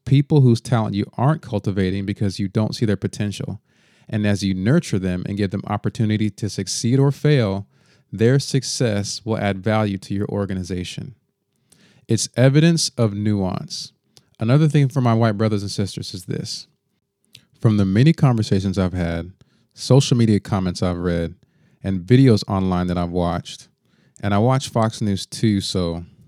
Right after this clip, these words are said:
I see it sometimes from some of the comments of the hosts there, there are some nuances that innocently you may just not see.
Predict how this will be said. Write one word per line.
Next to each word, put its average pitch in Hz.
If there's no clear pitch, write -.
I 98
see 127
it 110
sometimes 95
from 90
some 107
of 95
the 92
comments 95
of 92
the 92
hosts 113
there, 87
there 104
are 101
some 147
nuances 117
that 98
innocently 139
you 127
may 123
just 113
not 107
see. -